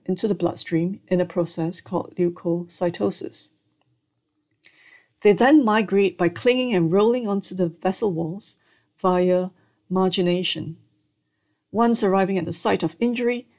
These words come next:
they flatten and squeeze out of capillaries in between endothelial cells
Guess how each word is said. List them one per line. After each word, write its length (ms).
they 80
flatten 500
and 140
squeeze 440
out 160
of 100
capillaries 800
in 100
between 400
endothelial 680
cells 640